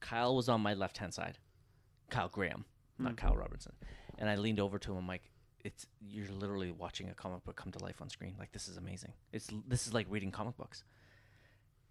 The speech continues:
Speaker 1: How are they gonna be able to improve upon it?" Well, what they did is they took the exact same animation style and added even more heart to it. Even more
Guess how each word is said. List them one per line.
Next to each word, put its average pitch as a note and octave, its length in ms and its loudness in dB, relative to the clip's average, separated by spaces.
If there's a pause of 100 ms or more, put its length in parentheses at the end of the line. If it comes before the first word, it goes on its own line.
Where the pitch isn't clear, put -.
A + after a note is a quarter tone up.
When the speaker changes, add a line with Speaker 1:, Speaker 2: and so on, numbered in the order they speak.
(720)
Speaker 1:
How C3 220 6
are C3+ 60 8
they B2 100 4
gonna G#2+ 140 2
be G2+ 100 0
able F#2+ 140 -4
to - 40 -20
improve A#2+ 220 -6
upon - 300 -8
it?" - 100 -12 (880)
Well, A2 100 0
what A#2 140 6
they G#2 120 4
did G#2+ 440 4 (380)
is F#2 380 -4
they G2 200 2
took - 380 -4
the G2 140 0
exact G#2 440 2
same G2 400 -8 (440)
animation G2+ 420 2
style F2 440 -2 (460)
and G#2 220 -2
added F#2+ 380 2 (200)
even G2 340 2
more F2 220 -2
heart - 320 -4 (400)
to - 140 -2
it. - 200 -6 (1700)
Even A#2 380 4
more G2+ 520 2